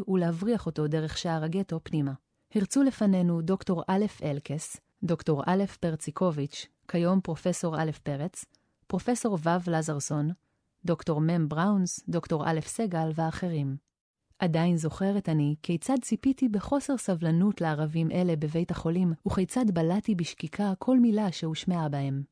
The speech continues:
ערבים אלה נערכו בימי רגיעה, כשנדמה היה לנו שהחיים מסתדרים.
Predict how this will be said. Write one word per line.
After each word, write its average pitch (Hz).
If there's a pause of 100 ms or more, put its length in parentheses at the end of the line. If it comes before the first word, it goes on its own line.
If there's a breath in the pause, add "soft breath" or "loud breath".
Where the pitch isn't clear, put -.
(120)
ערבים 165
אלה 180
נערכו 180
בימי 214
רגיעה, 160 (380)
כשנדמה 185
היה 208
לנו 175
שהחיים 196
מסתדרים. 160